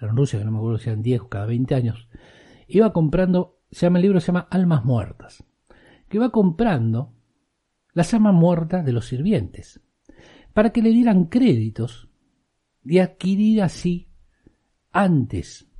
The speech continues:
del censo, eh, propiedades. Ese es el grado de colu-, de corruptela que tenían, y no digamos que después la Rusia no hubo corruptela y con esto terminaba, no, no, pero ese era el grado de estupidez y el grado de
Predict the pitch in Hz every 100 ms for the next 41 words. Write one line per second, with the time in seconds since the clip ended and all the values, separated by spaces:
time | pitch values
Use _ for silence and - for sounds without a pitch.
0 | - - _ _ - 151 185 - 151 120
1 | - 180 - _ _ _ _ _ _ _
2 | _ _ _ - 110 110 110 156 135 107
3 | 80 - - - - - _ _ _ _
4 | _ _ _ _ _ _ - 220 - 175
5 | 147 185 170 117 120 120 123 117 _ -
6 | _ - 127 117 117 196 160 123 - 185
7 | 123 117 117 120 190 165 147 143 139 135
8 | 170 170 147 151 117 104 95 - 117 117
9 | 98 92 110 113 104 107 110 107 107 107
10 | 110 113 113 101 113 110 95 92 95 107
11 | 202 202 165 - - - _ - 165 180
12 | 196 151 135 147 175 160 - - 120 120
13 | 127 170 165 127 117 113 143 156 131 135
14 | 160